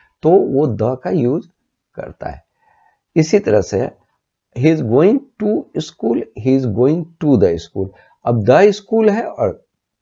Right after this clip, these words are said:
without the school है। अगर स्टूडेंट स्कूल जा रहा है, कोई भी कॉलेज वगैरह कोई भी इंस्टीट्यूशन, स्टूडेंट जा रहा है, तब उसमें the का यूज़ नहीं होता।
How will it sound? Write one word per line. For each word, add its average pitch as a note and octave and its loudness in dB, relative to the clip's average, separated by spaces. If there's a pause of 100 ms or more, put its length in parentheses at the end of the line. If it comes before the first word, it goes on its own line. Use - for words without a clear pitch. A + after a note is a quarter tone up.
(160)
without G#2 0
the E2+ -4 (100)
school F#2 -6
है। F#2 -8 (280)
अगर F#3 6
स्टूडेंट G3+ 2
स्कूल B2+ -2
जा G#2 2
रहा B2+ 4
है, F#3+ 2
कोई A3+ 4
भी G3 6
कॉलेज D3+ 4
वगैरह C#3+ 4
कोई C#3+ 4
भी D#3+ 2
इंस्टीट्यूशन, B2+ -2 (100)
स्टूडेंट F#3 0
जा F#2+ 0
रहा E2+ -8
है, A2 -8 (280)
तब D#3+ 2
उसमें F3 -6
the F#2+ -4
का G2+ -8
यूज़ F#2 -6
नहीं F#2 -12
होता। F#2 -16